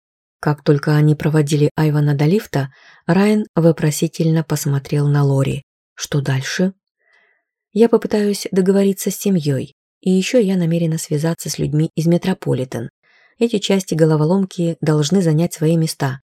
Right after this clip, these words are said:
чтобы мы могли идти дальше". Лори ожидала, что Райан предложит поучаствовать в обоих случаях, но он лишь кивнул.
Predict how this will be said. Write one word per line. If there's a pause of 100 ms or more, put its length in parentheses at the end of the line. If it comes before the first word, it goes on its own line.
(120)
чтобы
мы
могли
идти
дальше". (640)
Лори
ожидала,
что
Райан
предложит
поучаствовать
в
обоих
случаях, (240)
но
он (220)
лишь
кивнул.